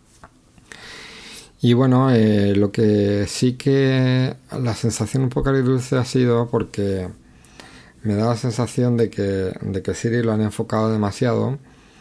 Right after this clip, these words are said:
a que consumamos contenidos de Apple. Y, eh, lo que, eh, cuando Siri busca, eh, busca en el tema de,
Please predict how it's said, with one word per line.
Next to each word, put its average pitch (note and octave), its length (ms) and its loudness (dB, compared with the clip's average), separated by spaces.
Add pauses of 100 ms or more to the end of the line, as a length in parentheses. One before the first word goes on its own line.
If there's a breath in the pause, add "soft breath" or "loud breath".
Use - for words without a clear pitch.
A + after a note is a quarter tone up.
(180 loud breath)
a - 100 -4
que A2 100 -6
consumamos G#2+ 580 -2
contenidos G#2 680 0
de F#2+ 160 -2
Apple. F2 380 -10 (580 loud breath)
Y, B2 360 4
eh, G2+ 600 0 (200)
lo G2+ 320 -4
que, G2+ 180 -4
eh, G2 80 -4 (560)
cuando G2+ 320 -2
Siri A2+ 260 0
busca, B2+ 720 0
eh, G2 280 -2 (260)
busca G2 720 -6 (120)
en G#2 280 -4
el F#2+ 140 -6
tema G2 260 -2
de, G2 480 -4